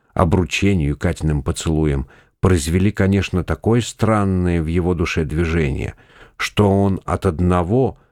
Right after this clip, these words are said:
он взгляда до наглой усмешечки бабы гулящей разволновался, обеспокоился,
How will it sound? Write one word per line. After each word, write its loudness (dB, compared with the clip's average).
он 2
взгляда 0
до -2
наглой 0
усмешечки -2
бабы 0
гулящей -2
разволновался, -2
обеспокоился, -2